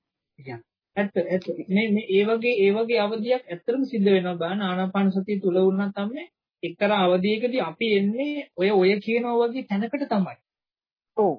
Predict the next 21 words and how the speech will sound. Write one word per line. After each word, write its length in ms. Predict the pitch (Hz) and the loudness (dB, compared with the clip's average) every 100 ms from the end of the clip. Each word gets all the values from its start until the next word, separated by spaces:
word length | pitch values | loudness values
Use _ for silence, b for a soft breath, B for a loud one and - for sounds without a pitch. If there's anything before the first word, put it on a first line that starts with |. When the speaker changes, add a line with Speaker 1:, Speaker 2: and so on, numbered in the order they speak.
| _ _ | _ _
Speaker 2:
බන්තේ. 440 | 151 139 - - - _ _ _ _ _ _ _ - | -6 -6 -8 -10 -12 _ _ _ _ _ _ _ -2
එහෙමයි. 340 | 185 160 104 - _ _ _ _ _ _ 180 | 0 0 -2 -8 _ _ _ _ _ _ -6
Speaker 1:
එතකොට 200 | 208 262 | -4 -2
මේ 160 | 190 190 | 0 0
හැම 180 | 165 165 | 0 -2
එකක් 260 | 175 214 | -2 -2
තුලින්ම 300 | 196 202 240 | 0 0 0
ඇත්තටම 640 | 254 359 _ _ 175 196 208 | -6 -10 _ _ -6 -2 0
කියනවා 220 | 226 233 | -2 -4
නම් 80 | 240 | -2
මේ 120 | 208 | 0
භාවනා 380 | 165 190 226 160 | 0 -2 -2 -2
ඔක්කොම 240 | - 202 | 2 2
ටික 180 | 214 226 294 - _ _ - | 2 0 -4 -6 _ _ -6
එක, 140 | 175 226 | -2 0
එක 160 | 196 196 | 0 0
අවස්ථාවකදී 600 | 175 175 214 220 226 240 | 0 0 0 0 -2 -6
යන්නේ 220 | 277 294 | -8 -8
එකට 240 | 185 233 285 | -6 -2 -2
සම්බන්ධ 480 | 208 175 190 160 | -2 2 0 0
වෙනවා. 200 | - - | -14 -20